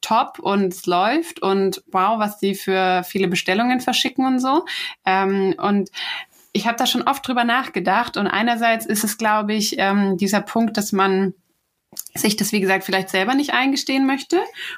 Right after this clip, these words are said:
oder, ähm, sich vielleicht auch schämt, weil man eben denkt, vielleicht liegt's an uns. Ähm, deswegen sagt man's nicht. Und andererseits habe ich dann aber auch gedacht, weil ich so dachte,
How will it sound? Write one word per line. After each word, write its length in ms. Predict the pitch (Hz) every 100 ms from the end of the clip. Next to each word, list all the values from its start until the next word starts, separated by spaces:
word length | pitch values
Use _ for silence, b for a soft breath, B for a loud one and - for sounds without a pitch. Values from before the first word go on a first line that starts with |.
| B
oder, 480 | 196 196 190 190 175
ähm, 480 | 185 190 185 185 185 - _ _ _ _ _ - -
sich 180 | 196 202
vielleicht 220 | 202 196
auch 100 | -
schämt, 540 | - - 170 - - - _
weil 140 | 196
man 100 | 190
eben 220 | 170 170 160
denkt, 420 | 165 226 480 - 160
vielleicht 360 | - 185 170 170
liegt's 220 | 170 -
an 100 | 165
uns. 320 | 185 480 - - B B B B
Ähm, 380 | 185 185 180 180
deswegen 420 | 180 185 180 175
sagt 300 | 165 160 -
man's 280 | 214 247 -
nicht. 360 | 427 523 - - B B _
Und 400 | - 196 196 185 -
andererseits 840 | 190 247 311 285 220 202 220 220
habe 140 | 208 196
ich 60 |
dann 140 | 190 185
aber 100 | -
auch 60 | 208
gedacht, 240 | 196 196
weil 80 | 196
ich 60 | 196
so 60 |
dachte, 280 | 208 208 208